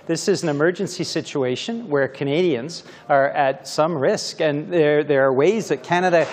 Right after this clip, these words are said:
can, can organize, but Canada can also work with countries that have been a lot more adept and a lot quicker in the response. For example, the United States. And there hasn't been any sort of outreach from Canada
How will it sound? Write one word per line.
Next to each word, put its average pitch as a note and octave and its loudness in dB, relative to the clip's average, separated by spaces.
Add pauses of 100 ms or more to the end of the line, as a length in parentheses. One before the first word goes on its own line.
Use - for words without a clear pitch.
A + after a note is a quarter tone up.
(280)
can, D#3 0
can D3 2
organize, C#3 2
but - -2
Canada G#3+ 0
can E3 -2
also F#3 0
work E3+ 2
with F3 -2
countries E3 -2
that D#3 0
have C3+ -4
been D3 0
a C3+ -2
lot C#3+ 2
more G#3 2
adept C3+ 0
and D3 -2
a C3 0
lot E3+ 0
quicker E3+ 0
in D#3 -4
the G3 0
response. E3 -2
For F3+ 0
example, E3+ -2
the D3+ -2
United D#3 0
States. - -6 (360)
And D3+ 2
there D#3 2
hasn't F3+ 0
been F3+ 0 (300)
any G#3 4
sort E3+ 2
of C3+ 0
outreach C#3 -2
from C3 -4
Canada E3 -2